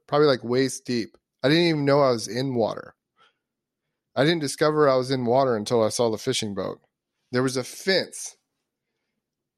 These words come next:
four-foot chain link fence, like, big building. I couldn't go past this fence.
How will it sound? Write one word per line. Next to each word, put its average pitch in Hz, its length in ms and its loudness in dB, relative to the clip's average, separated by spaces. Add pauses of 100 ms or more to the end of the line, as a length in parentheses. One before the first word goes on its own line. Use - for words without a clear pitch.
(560)
four-foot 156 720 2
chain 147 340 0
link 143 220 -4
fence, 135 420 -2
like, 117 200 -6
big 147 220 -2
building. 135 320 0
I 107 100 -6
couldn't 147 260 -8
go 131 140 -2
past 139 500 -8
this 120 180 -8
fence. - 540 -6